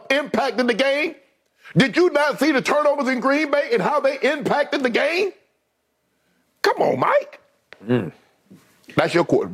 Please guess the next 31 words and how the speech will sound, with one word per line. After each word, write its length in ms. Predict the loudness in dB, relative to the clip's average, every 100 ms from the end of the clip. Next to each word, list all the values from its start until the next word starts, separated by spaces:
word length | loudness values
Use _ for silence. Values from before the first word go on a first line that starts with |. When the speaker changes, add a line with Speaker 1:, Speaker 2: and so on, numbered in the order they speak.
| 0
Speaker 1:
that's 180 | 0 2
your 100 | 0
coach, 240 | 0 0
though. 180 | -4 -8 -10 -16 -14 -16 -18 -20 -20 -20 -20 -20 -20 -16 -6 -2 0
Speaker 2:
That 240 | 0 2
is 360 | 0 0 -2 0
the 180 | 0
point. 380 | 2 0 2 0 0 0 -2 -4 -4
<laughs> 480 | -4 -6 _ -16 -2
I 120 | 0
agree 280 | 0 2 2
with 180 | 2 2
every 220 | 2 0
point 300 | -2 -4 -2
you 120 | 0
just 300 | 0 -2 -2
made, 480 | 0 0 0 -4 -10 _
but 180 | -2 0
my 200 | 2 2
biggest 540 | 0 0 2 2 -2 -6
point, 380 | -6 -6 -8 -2
my 140 | 2 2
biggest 400 | 4 2 2 0
takeaway 460 | -2 -2 0 0 0
from 240 | -4 -6 2
all 320 | 2 4 0
of 140 | -2
this 280 | -2 -4 -4 -10 _ _ _ _ _ -20 _ _ -12 0
nonsense 920 | 2 4 2 0 -2 0 -2 2 2 2 0
<laughs> 220 | 0 0
is 480 | 0 2 2 0